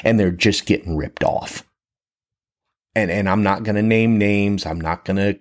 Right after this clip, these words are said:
come that far because we've got other more important things to talk about. But the reality of it is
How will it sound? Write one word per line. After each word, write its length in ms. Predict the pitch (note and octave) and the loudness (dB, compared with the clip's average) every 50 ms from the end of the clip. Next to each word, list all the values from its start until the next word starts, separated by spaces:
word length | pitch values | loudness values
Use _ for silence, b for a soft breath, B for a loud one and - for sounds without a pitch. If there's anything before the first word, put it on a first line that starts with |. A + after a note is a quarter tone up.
| _ - - - _ _ | _ -20 -20 -20 _ _
come 280 | - - G#2+ G#2 G2+ G2 | -4 -2 0 2 2 2
that 200 | F#2+ F#2+ F#2 - | 0 0 -2 -4
far 480 | - - - G2+ F#2 F2+ F2+ F2+ F2 | -6 -2 0 0 2 2 0 0 0
because 440 | E2 E2+ E2+ - - F2+ F2 - - | -2 -4 -8 -6 -4 -4 -4 -4 -2
we've 140 | - G2 F#2 | -2 -4 0
got 180 | - G2 F2+ F2 | 0 0 2 2
other 220 | F2+ F2 F2+ F2 | 2 2 2 2
more 200 | F2 F2 F2+ F2 | 2 2 2 0
important 520 | E2+ D#2+ - - - A2+ G2+ - F2+ F2+ | 0 -2 -4 -2 -2 -2 -2 -2 -4 -6
things 300 | - F2+ E2+ E2+ E2+ - | -4 -4 -4 -4 -6 -6
to 80 | - - | -8 -8
talk 320 | - - F#2 E2+ F2+ - | -4 -2 0 0 0 -2
about. 300 | - E2 F2 D#2 D2+ - - | -2 -2 -2 -2 -2 -2 -4
But 140 | G2+ D#2+ - | -4 -2 -2
the 80 | F2 | -4
reality 680 | D#2 F2+ F#2 E2 D#2 D#2+ F2 F#2+ G2+ G2+ F2+ F2+ F2 | -2 -2 -4 -2 -2 0 0 0 0 0 0 0 -2
of 120 | F2 D#2 D2+ | -2 -2 -2
it 100 | E2 E2+ | -2 0
is 220 | F2 F2 E2+ D#2+ | 2 2 0 0